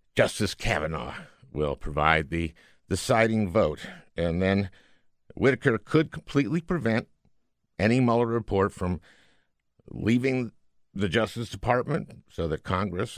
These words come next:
and the public don't see it. And I find this very disturbing,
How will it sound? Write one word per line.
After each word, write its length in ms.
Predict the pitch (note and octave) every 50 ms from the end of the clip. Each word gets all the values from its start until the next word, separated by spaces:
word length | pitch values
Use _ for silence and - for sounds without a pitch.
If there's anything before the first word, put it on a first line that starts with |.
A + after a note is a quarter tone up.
| - -
and 260 | F2+ G2+ A2+ B2+ C#3
the 60 | C#3
public 400 | C3 - B2 A#2+ A2+ - - - _ - - _ _ - F#2+ -
don't 220 | G#2+ G2+ G2+ G#2
see 180 | - - D#3 F3+
it. 140 | C#3+ G2+ -
And 100 | A2+ B2
I 160 | B2+ D3 D#3+
find 520 | D#3 - - D3 C#3+ D3 D3 C#3+ C3 C3 - _ _ _ _ _ _ _ _ _ _ _ _ _ _ _ _ _ -
this 360 | - F2 F2+ A#2 A#2 A2+ -
very 400 | - - F2+ A2 A2 A2 A2 G#2+
disturbing, 680 | F2+ D#2 - - - - D2+ - - - - - -